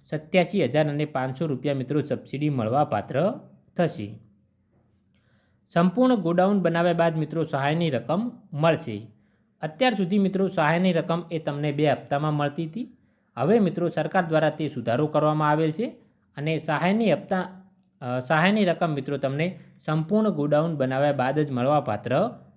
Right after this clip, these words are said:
રહેશે. ગોડાઉન બનાવવાની કાર્ય પદ્ધતિની વાત કરીએ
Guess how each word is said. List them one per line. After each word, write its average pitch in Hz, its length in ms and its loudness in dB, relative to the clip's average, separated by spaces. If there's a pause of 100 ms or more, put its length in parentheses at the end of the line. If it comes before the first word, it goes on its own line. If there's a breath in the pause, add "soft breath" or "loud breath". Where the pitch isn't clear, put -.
(300)
રહેશે. 139 520 0 (2000)
ગોડાઉન 220 400 4
બનાવવાની 196 440 2
કાર્ય 165 300 0
પદ્ધતિની 151 560 -2
વાત 139 260 0
કરીએ 185 340 -4